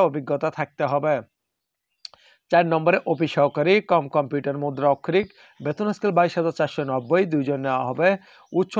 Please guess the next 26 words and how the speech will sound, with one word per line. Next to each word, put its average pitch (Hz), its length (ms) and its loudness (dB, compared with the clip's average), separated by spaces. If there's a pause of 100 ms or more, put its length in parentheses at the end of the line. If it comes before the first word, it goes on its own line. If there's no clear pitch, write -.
(100)
মাধ্যমিক 139 440 -2
অর্থাৎ 190 200 0 (100)
এসএসসি 175 360 -6
কমপ্লিট 139 360 -4
থাকলে 175 180 -2 (100)
আবেদন 143 240 -6 (100)
করা 139 220 2
যাবে। 139 200 2 (400)
কম্পিউটার 156 520 0
বিষয়ে 151 320 0
অভিজ্ঞতা 139 420 -2 (100)
থাকতে 143 320 -4
হবে। 143 200 0 (380)
অফিস 175 360 2
সহায়ক 147 400 4 (340)
আপনার 143 420 -2
নেওয়া 147 240 4
হবে 143 160 0 (100)
ছয়জন, 143 480 0 (360)
গ্রেড 147 340 0 (100)
বিশ, 208 200 6 (360)
বিশ 147 200 -2
হাজার 139 240 -2
দশ 139 100 2 (100)
টাকা 139 240 0
স্যালারি। 147 360 2